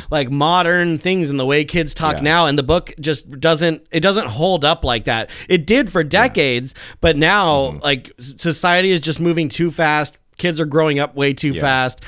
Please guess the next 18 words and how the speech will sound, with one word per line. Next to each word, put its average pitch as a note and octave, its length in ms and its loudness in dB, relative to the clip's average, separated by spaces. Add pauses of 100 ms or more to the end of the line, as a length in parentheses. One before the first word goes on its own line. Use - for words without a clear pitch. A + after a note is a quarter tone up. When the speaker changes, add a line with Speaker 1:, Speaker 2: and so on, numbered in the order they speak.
(220)
Speaker 1:
Like, C#3+ 240 -2
the D#3 100 2
book F#3+ 400 2 (100)
is D#3 220 2
more E3+ 380 4
of, D#3+ 160 0
like, C#3+ 260 0
it's, E3 300 -4
it's - 380 -4 (180)
retained G3 480 2
its - 160 0
shock C#3+ 340 -2
value, G3+ 480 4 (220)
but C#3+ 140 -2
that's D3 220 0
about D3 320 0
Speaker 2:
Mm-hmm. A2 100 -6
Speaker 1:
it. D2 240 -4